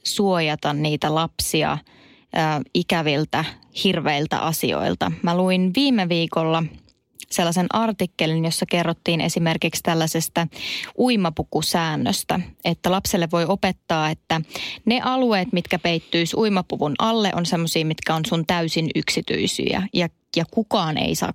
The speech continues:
koskea niihin. Ja jos joku koskee niihin, niin sä saat sanoa heti ei ja sitten kertoa luotettavalle aikuiselle. Ja oli muitakin tällaisia ohjeita, eli just, että sulla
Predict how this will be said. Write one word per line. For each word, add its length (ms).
koskea 440
niihin. 500
Ja 80
jos 200
joku 200
koskee 540
niihin, 520
niin 340
sä 160
saat 240
sanoa 320
heti 300
ei 400
ja 220
sitten 460
kertoa 400
luotettavalle 680
aikuiselle. 640
Ja 140
oli 180
muitakin 500
tällaisia 440
ohjeita, 440
eli 160
just, 240
että 280
sulla 340